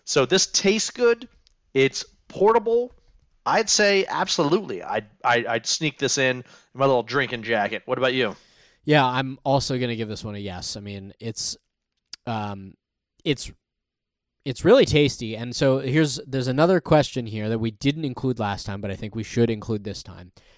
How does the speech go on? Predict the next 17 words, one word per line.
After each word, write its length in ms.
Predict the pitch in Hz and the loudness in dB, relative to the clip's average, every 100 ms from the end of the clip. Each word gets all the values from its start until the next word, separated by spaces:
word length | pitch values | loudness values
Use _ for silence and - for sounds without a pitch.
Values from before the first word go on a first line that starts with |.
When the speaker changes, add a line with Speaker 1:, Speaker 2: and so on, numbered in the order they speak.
| _ | _
Speaker 2:
How 260 | 135 185 220 | 2 4 6
many 380 | 202 190 175 143 | 4 2 2 0
of 260 | 120 110 | -2 -4
these 600 | 117 120 104 98 101 - _ _ _ _ | -4 -2 -4 -6 -10 -14 _ _ _ _
could 240 | - 143 135 | -8 -6 -4
you 120 | 147 | -6
drink 300 | 127 143 143 | -2 -2 0
at 60 | 123 | -4
a 60 | |
tailgate 680 | - - 151 175 127 110 104 - | -4 -4 2 2 0 -6 -6 -12
and 120 | 107 | -16
still 280 | - 135 123 | -10 -4 -2
make 240 | 120 113 | -4 -6
it 80 | 113 | -8
into 200 | 110 98 | -10 -12
the 100 | 82 | -10
stadium? 760 | - - 101 90 52 50 50 | -12 -10 -12 -12 -18 -20 -20